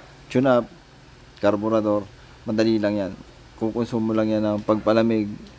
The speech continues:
isang oras kalahati, mga, mga ganon, pagkalamig.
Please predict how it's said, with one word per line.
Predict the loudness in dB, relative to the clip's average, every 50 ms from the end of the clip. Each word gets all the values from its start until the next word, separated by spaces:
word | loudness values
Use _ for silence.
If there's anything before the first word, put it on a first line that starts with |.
| -20 -20 -20 -20 -20 -20 -20 -20 -20 -20 -20 -20 -20 -16 -14
isang | -8 -2 0 0 0 2
oras | 2 2 2 2 2 -2
kalahati, | -2 -2 -2 0 0 0 0 -2 -4 -8
mga, | -8 -6 -4 -2 -2 -2 -2 -4 -6 -8
mga | -4 -4 -2 0 0 0
ganon, | 0 0 -2 -4 -8 -12 -8 -4
pagkalamig. | -4 -4 -4 -4 -2 0 0 2 2 2 0 0 0 -4